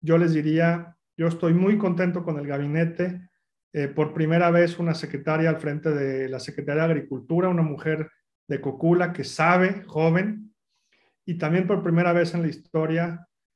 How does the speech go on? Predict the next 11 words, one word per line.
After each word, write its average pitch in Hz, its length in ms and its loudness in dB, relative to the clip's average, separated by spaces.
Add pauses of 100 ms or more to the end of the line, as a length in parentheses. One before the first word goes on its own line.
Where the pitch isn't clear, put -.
(200)
no 170 140 4
nomás 202 260 0
por 175 220 -4
género, 165 460 2
también 151 340 -2
por 175 160 -4
capacidad, 143 760 -4 (520)
una 165 240 2
mujer 160 560 -2
en 143 180 -6
turismo, 185 760 -4